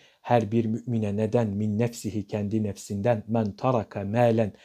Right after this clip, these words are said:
kim bir mal bırakırsa nedir? Feli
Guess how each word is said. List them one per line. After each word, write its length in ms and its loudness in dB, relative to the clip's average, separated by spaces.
kim 240 0
bir 160 0
mal 300 -2
bırakırsa 520 -4
nedir? 480 0
Feli 460 2